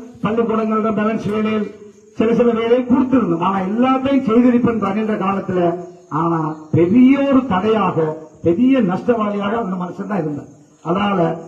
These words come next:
அவரை வெல்ல வச்சவங்களுக்கு அந்த த-, ஏன்னா அவரை போன முறை வெல்ல வச்சாங்களே ரெண்டு, யார் யாரெல்லாம் மேடையில ஏறி பேசினாங்களோ, கஷ்டப்பட்டாங்களோ, ஏன்னா இவர் செய்யற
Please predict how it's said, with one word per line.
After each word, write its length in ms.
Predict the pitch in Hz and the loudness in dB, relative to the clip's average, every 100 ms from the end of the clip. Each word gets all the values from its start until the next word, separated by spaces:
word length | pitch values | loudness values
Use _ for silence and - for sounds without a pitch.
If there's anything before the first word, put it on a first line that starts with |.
| - - | -20 -6
அவரை 280 | 143 202 247 | -2 2 2
வெல்ல 240 | 226 247 269 | 4 2 2
வச்சவங்களுக்கு 580 | 285 240 285 302 294 | -2 0 2 2 2
அந்த 120 | 269 269 | 2 2
த-, 280 | 233 226 214 | 0 0 0
ஏன்னா 200 | 208 269 277 - - - _ | 0 0 -2 -4 -16 -20 _
அவரை 220 | - - | -4 -2
போன 180 | 175 233 | 0 2
முறை 160 | 240 233 | 4 2
வெல்ல 200 | 208 247 277 | 2 2 0
வச்சாங்களே 460 | 269 - 277 269 | 0 0 2 2
ரெண்டு, 260 | 254 262 262 233 - - - - _ _ | 4 4 4 2 -4 -12 -20 -20 _ _
யார் 240 | 165 202 226 | 0 2 2
யாரெல்லாம் 420 | 226 240 240 233 | 2 4 2 2
மேடையில 360 | 226 233 233 233 | 2 2 4 2
ஏறி 140 | 233 | 2
பேசினாங்களோ, 640 | 233 233 233 226 220 220 226 | 0 0 0 -2 -2 -2 -4
கஷ்டப்பட்டாங்களோ, 840 | 226 214 247 240 233 240 220 220 226 - - - - | -4 -4 -4 -2 -4 -2 -2 -2 -4 -8 -16 -20 -6
ஏன்னா 180 | 220 220 | -2 0
இவர் 260 | 240 269 | 2 2
செய்யற 200 | 269 269 | 2 0